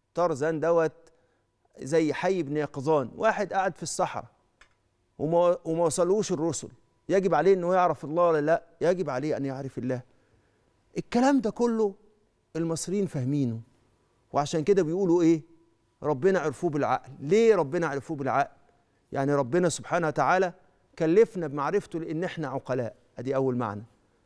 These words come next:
ربنا عرفوه بالعقل لأن الله سبحانه وتعالى جعل اليقين والوصول إليه بعد معرفته بالوحي،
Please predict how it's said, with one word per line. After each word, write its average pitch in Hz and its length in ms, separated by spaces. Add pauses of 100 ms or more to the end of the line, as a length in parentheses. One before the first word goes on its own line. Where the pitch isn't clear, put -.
(220)
ربنا 139 340
عرفوه 139 280
بالعقل 135 420 (400)
لأن 147 260
الله 160 260
سبحانه 165 340
وتعالى 160 460 (560)
جعل 127 540 (120)
اليقين 160 1040 (560)
والوصول 151 640
إليه 156 480 (460)
بعد 151 460
معرفته 139 680 (260)
بالوحي، 151 480